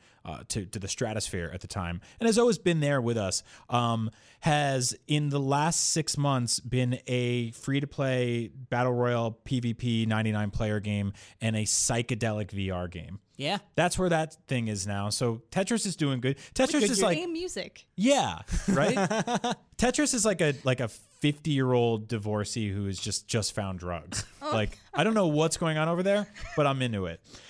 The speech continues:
Speaker 1: Um, now, I don't wanna get negative, but there were, uh, for every Nintendo Direct, there is obviously rampant, fervent, psychotic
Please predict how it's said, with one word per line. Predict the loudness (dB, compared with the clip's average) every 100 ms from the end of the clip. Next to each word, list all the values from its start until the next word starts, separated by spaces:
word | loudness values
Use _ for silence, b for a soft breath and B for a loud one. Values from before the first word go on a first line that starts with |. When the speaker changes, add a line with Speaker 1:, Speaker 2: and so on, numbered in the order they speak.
| B
Speaker 1:
Um, | 2 4 4 0 -6 -16 B B B B
now, | 2 4
I | 4
don't | 2
wanna | 2
get | 2
negative, | 2 2 2 2 0 2
but | 2 2 0 -2
there | 2 4 4 2
were, | 2 2 0 -2
uh, | -2 0 2 0 -6
for | -4 -2
every | 2 2 2
Nintendo | 0 0 0
Direct, | 2 0 0
there | -2
is | -2
obviously | 0 -2 -2 -2 0 0 0 -4
rampant, | -6 -6 -6 -4 -2 -2 -2 -4 -4
fervent, | -10 -12 -2 0 0 -2 -2
psychotic | -2 0 0 0 0 0 -2 -6 -6 -2 0 0 -4